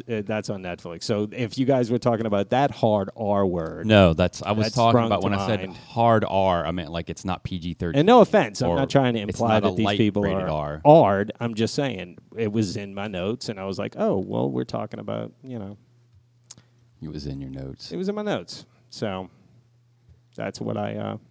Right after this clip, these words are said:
Speaker 2: Are you holding a p-, I'm sitting here watching you go through your notes on your phone. You're holding a pencil.
Speaker 1: I am.
Speaker 2: Looks like a contractor's pencil.
Speaker 1: I think it is. It does say the Home Depot on it.
Speaker 2: Can you write on your phone with that? Is that why you have it? Or you just
Speaker 1: No.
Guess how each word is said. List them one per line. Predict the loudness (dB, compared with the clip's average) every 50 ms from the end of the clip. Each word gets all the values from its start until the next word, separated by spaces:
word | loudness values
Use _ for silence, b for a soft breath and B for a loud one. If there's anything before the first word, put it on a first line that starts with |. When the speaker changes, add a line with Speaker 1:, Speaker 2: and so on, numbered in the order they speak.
| _ -2
Speaker 2:
Are | 0
you | 0 0
holding | -2 -2 -4 -4 -4
a | -6
p-, | -6 -8 -12 -10 -6
I'm | -4 -4 -4 -4 -6 -8
sitting | -10 -10 -6 -4 -2
here | -2 0
watching | 0 0 0 0 -2 -2 -2 -2 -2
you | -2 -2 -2 -4 -8 -12 -10 _
go | 0 0 0
through | 2 0 -2
your | 0 0
notes | 0 -2 -2 -4
on | -6 -6
your | -6
phone. | -6 -4 -4 -4 -2 -4
You're | -6 -6
holding | -6 -4 -4 -4 -4
a | -4
pencil. | -6 -6 -8 -8 -8 -6 -8 -10 -10 -12 _ _ _ -10
Speaker 1:
I | -6 -6
am. | -4 -4 -4 -4 -4
Speaker 2:
Looks | -4 -2 -2
like | -2 -2
a | -4
contractor's | -6 -6 -8 -4 -4 -4 -2 -2 -4 -4 -4 -8 -12 -14 -12
pencil. | -12 -12 -12 -10 -10 -10
Speaker 1:
I | -10 -10
think | -10 -10 -10 -8 -8 -6
it | -4
is. | -4 -4 -4 -8
It | -8 -6
does | -6 -6 -6 -4
say | -6 -6 -6
the | -4 -6 -8
Home | -8 -10 -10 -10 -10 -10
Depot | -10 -10 -8 -6 -6 -6 -6 -6
on | -6 -6 -6
it. | -6 -8 -12 -8
Speaker 2:
Can | -2 0 0
you | 2 2
write | 2 2 2 2 2
on | 0 -2
your | -2
phone | -2 -2 -4 -4 -4
with | -4 -6
that? | -6 -4 -4 -4
Is | -2 -2
that | -2 -2 -2
why | -2
you | -2 -2
have | -4 -4 -4 -4 -4
it? | -4 -6 -6 -6
Or | -6
you | -4 -4 -2
just | -4 -6 -6 -8 -12 -16 -18 _
Speaker 1:
No. | -20 -18 -16 -16 -18